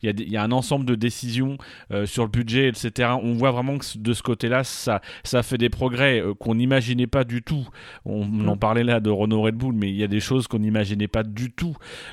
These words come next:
Speaker 1: euh, pouvoir se produire et que le covid, malgré tout, euh, donne l'opportunité de, d'avancer de façon assez, euh, stratosphérique dans, euh, dans ces sujets-là. Et pour le coup,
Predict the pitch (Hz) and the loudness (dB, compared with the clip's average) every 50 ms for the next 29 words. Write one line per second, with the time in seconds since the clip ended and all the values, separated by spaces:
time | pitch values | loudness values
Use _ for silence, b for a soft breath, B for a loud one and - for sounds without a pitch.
0 | B - 104 104 98 - - 117 110 120 123 - - - 113 104 - - 107 104 | B -2 -2 -2 0 0 -2 0 2 2 2 2 0 -2 -2 -2 -2 -4 -4 -2
1 | 107 123 139 151 156 139 - 101 117 107 - 120 113 110 110 107 - - 117 110 | 0 2 2 2 2 2 0 -2 -4 -2 -2 0 0 2 2 0 0 0 -2 -2
2 | 110 135 151 139 123 107 - 95 107 107 107 110 120 123 120 110 113 113 - - | 0 -2 -2 -2 -2 -4 -4 -4 -4 -2 0 0 0 0 0 0 -2 -2 -2 -4
3 | 139 135 143 - B B B B B B - 98 98 98 95 95 95 113 123 117 | -6 -6 -6 -8 B B B B B B -2 0 0 2 0 0 2 2 2 2
4 | 117 113 117 127 120 - 131 117 - - - 117 117 117 113 - 143 143 143 127 | 4 2 2 2 2 2 -2 -4 -4 -4 -4 -2 -2 -2 0 0 0 0 0 0
5 | 110 107 107 104 101 113 117 113 120 120 117 - - 139 135 127 110 113 - - | 0 -2 -2 -2 2 2 2 2 2 0 -2 -2 0 0 0 2 2 0 0 0
6 | 107 101 - 131 127 113 104 101 - - 120 113 104 95 92 92 92 - - 117 | -2 -2 -2 -2 -2 -2 -2 -2 -2 -2 0 0 2 2 0 0 -2 -2 -4 -4
7 | - - 123 - - - 113 113 135 135 - B B B B B 120 107 101 113 | -2 -2 -4 -4 -2 -4 -2 -2 -4 -6 -8 B B B B B -6 -2 0 2
8 | 110 113 110 107 101 101 98 95 110 110 - - 110 - - 113 101 110 110 104 | 2 2 2 2 2 2 2 2 0 0 0 -2 -4 -4 -2 -2 0 0 0 0
9 | 95 B B B B B B 110 98 - 135 131 131 135 135 - - 151 160 170 | -2 B B B B B B -2 0 2 4 4 6 4 2 2 0 -4 -4 -4